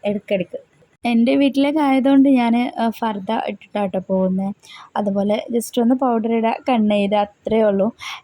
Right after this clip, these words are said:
അല്ലെങ്കിൽ നമ്മൾ വേറെ എവിടെയെങ്കിലുമൊക്കെ ആണെങ്കിലാണല്ലോ മാറ്റി ഒരുങ്ങി ഒക്കെ പോവുക. അപ്പോൾ അതാ ജുനൈസ്ക ഇപ്പോൾ വരാമെന്ന് പറഞ്ഞിട്ടുണ്ട്. അപ്പോൾ ഞാൻ, ആ, മാറ്റി റെഡിയായി നിൽക്കുകയാണ്. ജുനൈസ്ക, ആ, എട്ട് മണിയൊക്കെ ആയിന് എത്തുമ്പോൾ. അപ്പോൾ ഞാൻ വേഗം, ഉം, കൊലായിലേക്ക്, ആ, മാറ്റി നിൽക്കുകയാണ്.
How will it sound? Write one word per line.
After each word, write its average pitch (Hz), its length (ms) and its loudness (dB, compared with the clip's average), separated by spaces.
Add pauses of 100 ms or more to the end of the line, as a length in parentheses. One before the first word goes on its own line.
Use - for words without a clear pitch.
അല്ലെങ്കിൽ 202 480 -4 (180)
നമ്മൾ 262 300 2
വേറെ 254 300 2
എവിടെയെങ്കിലുമൊക്കെ 247 540 0
ആണെങ്കിലാണല്ലോ 226 720 0
മാറ്റി 196 640 -2
ഒരുങ്ങി 202 400 -2 (100)
ഒക്കെ 202 200 -4
പോവുക. 185 440 -4
അപ്പോൾ - 580 -10
അതാ 220 160 2
ജുനൈസ്ക 196 440 -2
ഇപ്പോൾ 220 240 -2
വരാമെന്ന് 190 420 2
പറഞ്ഞിട്ടുണ്ട്. 190 420 -2
അപ്പോൾ 196 160 -8
ഞാൻ, 208 400 -2 (100)
ആ, 226 120 -2
മാറ്റി 220 540 -4 (320)
റെഡിയായി 208 360 2
നിൽക്കുകയാണ്. 185 580 -2 (320)
ജുനൈസ്ക, 214 380 -4
ആ, 254 560 2
എട്ട് 240 260 -2
മണിയൊക്കെ 269 260 4
ആയിന് 220 280 2
എത്തുമ്പോൾ. 185 580 -2
അപ്പോൾ - 160 -8
ഞാൻ 196 360 0
വേഗം, 214 300 -2
ഉം, 208 320 -2
കൊലായിലേക്ക്, 196 880 0
ആ, 202 100 -4
മാറ്റി 190 400 -8
നിൽക്കുകയാണ്. 190 580 -6